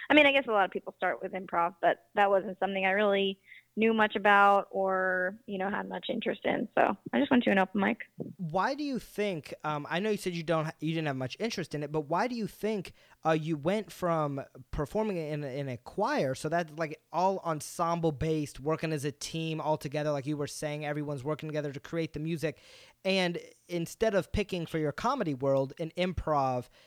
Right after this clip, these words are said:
Speaker 2: pathway where it would be the same thing, working with an ensemble,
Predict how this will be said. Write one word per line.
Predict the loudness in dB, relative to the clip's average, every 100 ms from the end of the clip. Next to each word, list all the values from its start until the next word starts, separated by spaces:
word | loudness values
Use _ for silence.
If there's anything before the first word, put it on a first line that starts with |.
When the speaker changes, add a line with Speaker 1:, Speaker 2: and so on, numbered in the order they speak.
| _ _
Speaker 2:
pathway | -4 -2 -4 -4 -2 0
where | 0 -2 -2
it | -2
would | -2 -4
be | -4
the | -2 -2
same | -2 -2 -2
thing, | -2 0 -2
working | -4 -4
with | -6
an | -4
ensemble, | -6 -4 -4 0 -2